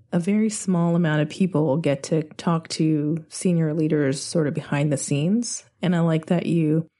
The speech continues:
opened that up so that people could see a little bit more into his thinking and his processes. And, you know, also,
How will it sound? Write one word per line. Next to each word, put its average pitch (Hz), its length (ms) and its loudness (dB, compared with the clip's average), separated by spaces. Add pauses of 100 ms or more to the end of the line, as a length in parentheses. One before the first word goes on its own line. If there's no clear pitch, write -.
opened 170 560 0
that 156 400 -2
up 123 360 -2 (200)
so - 200 -4
that 165 200 0
people 165 280 0
could 156 200 -4
see 165 240 0
a 160 80 0
little 147 220 0
bit - 200 0
more 156 260 2
into 165 600 -2 (260)
his 196 360 -2
thinking - 580 -4
and - 160 -2
his 170 240 -2
processes. - 1120 -4
And, 160 320 0 (540)
you 175 100 0
know, 160 340 0
also, 170 760 2